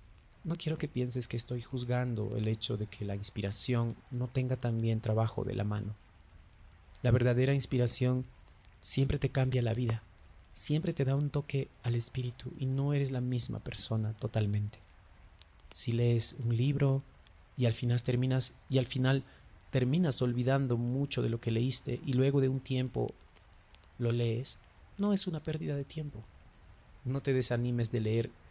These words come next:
si eso te gusta, por el hecho de que eventualmente lo olvidarás. Como un río cuyas aguas no vuelven más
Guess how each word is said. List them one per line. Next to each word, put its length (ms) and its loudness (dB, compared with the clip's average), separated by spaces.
si 240 -2
eso 160 0
te 120 0
gusta, 300 -4
por 100 0
el 120 2
hecho 240 0
de 100 2
que 160 -2
eventualmente 760 2
lo 140 4
olvidarás. 640 2
Como 240 0
un 100 0
río 360 2
cuyas 300 0
aguas 280 2
no 160 0
vuelven 480 2
más 380 0